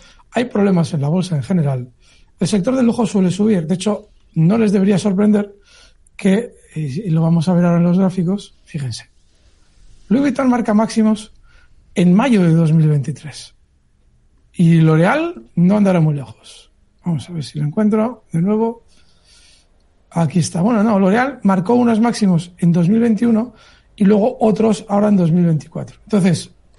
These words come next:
cuando el mercado caiga, lo más normal es que estos valores funcionen mejor, como lo suele hacer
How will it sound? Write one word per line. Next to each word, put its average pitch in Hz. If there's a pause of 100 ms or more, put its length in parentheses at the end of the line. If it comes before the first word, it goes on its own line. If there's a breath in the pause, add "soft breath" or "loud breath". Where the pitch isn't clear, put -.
(1500)
cuando 214
el 214
mercado 294
caiga, 233 (360)
lo 180
más 202
normal 208
es 214
que 226
estos 196
valores 190
funcionen 196
mejor, 143 (920 soft breath)
como 175
lo 170
suele 220
hacer 262